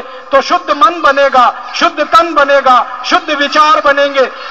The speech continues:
और जिनका मन शुद्ध है, तन शुद्ध है, विचार शुद्ध है, उनके जीवन में हर काम शुद्ध होगा और उनके द्वारा चलाया जाने वाला ये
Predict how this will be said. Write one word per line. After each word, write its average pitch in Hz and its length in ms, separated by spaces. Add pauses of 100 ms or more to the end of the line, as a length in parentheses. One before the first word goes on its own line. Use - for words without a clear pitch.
(100)
और 277 160
जिनका 302 400
मन 330 260
शुद्ध 302 280
है, 285 240
तन 311 260
शुद्ध 294 260
है, 285 200
विचार 285 440
शुद्ध 294 260
है, 311 300 (400)
उनके 302 420
जीवन 302 360
में 339 220
हर 269 260
काम 254 360
शुद्ध 294 300
होगा 247 340 (360)
और 254 160
उनके 302 280
द्वारा 294 380
चलाया 262 480
जाने 254 540
वाला 240 320
ये 269 140